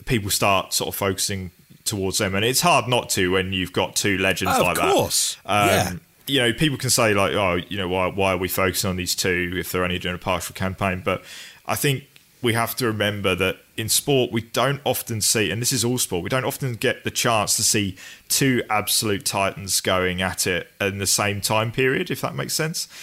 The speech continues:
Speaker 1: Like,
Speaker 2: Yeah,
Speaker 1: it's
Speaker 2: yeah.
Speaker 1: not often you get to see that. Like, I guess in tennis, we see it quite a lot with Federer and Djokovic and Nadal and,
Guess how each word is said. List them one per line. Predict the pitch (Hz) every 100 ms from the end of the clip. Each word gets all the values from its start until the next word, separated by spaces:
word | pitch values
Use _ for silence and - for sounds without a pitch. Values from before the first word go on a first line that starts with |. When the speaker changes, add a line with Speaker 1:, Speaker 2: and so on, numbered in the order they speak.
| - -
Speaker 1:
Like, | 120 113 -
Speaker 2:
Yeah, |
Speaker 1:
it's | -
Speaker 2:
yeah. | 143
Speaker 1:
not | 165 -
often | 135 - 120
you | 110
get | 113
to | 107
see | - 123
that. | 104 87 78
Like, | 104 110
I |
guess | 139 143 -
in | 131
tennis, | - 135 117 101
we | 113
see | - 117
it | 101
quite | - 98
a |
lot | 101 101
with | 101 95
Federer | - 101 90 92 92 90
and | -
Djokovic | 104 90 98 92 - 98
and | 90
Nadal | 85 92 92 92 90
and, | 87